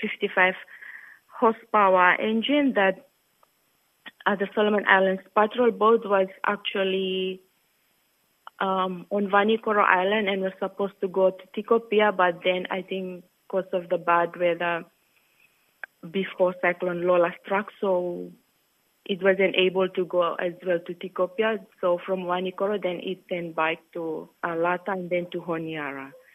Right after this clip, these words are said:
So I guess it depends very much on the funds that are available and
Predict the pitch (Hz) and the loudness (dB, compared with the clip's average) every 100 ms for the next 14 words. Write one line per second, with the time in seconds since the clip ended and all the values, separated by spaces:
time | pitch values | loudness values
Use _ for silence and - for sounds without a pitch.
0 | - _ _ 190 175 170 180 196 196 202 | -20 _ _ -4 0 2 2 2 0 -2
1 | 185 185 185 185 180 190 185 180 170 170 | -2 -2 2 2 2 0 0 0 -2 -4
2 | - - 180 170 170 170 _ - 180 180 | -6 -6 -6 -6 -12 -18 _ -10 -10 -8
3 | - 175 180 185 185 - _ _ 165 175 | -2 0 0 -2 -8 -14 _ _ -10 -6
4 | 175 175 165 175 180 180 180 180 196 190 | -6 -4 -2 -2 -4 -6 -6 -6 -6 -6
5 | 180 175 175 | -8 -10 -12